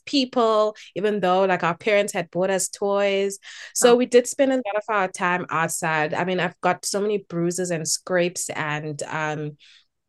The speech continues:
Speaker 1: marks on my body from just us being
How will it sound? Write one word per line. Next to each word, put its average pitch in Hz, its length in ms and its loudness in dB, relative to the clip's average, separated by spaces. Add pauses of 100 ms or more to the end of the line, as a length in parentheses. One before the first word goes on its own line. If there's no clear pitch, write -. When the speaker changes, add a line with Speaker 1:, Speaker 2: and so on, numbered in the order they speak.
(280)
Speaker 1:
marks 196 380 4
on 202 80 4
my 185 120 2
body 170 300 0
from 175 400 0
just 180 320 -2 (140)
us 180 220 0
being 185 260 -4